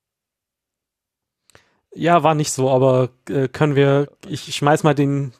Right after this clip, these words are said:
den Schnipsel ins Audio rein, das ist so ein, das war so diese,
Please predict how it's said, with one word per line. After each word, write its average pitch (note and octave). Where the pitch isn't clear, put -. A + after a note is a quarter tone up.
den C#3
Schnipsel -
ins -
Audio D#3
rein, D3+
das C#3
ist C#3+
so C#3
ein, C#3
das D#3
war E3+
so F3
diese, D#3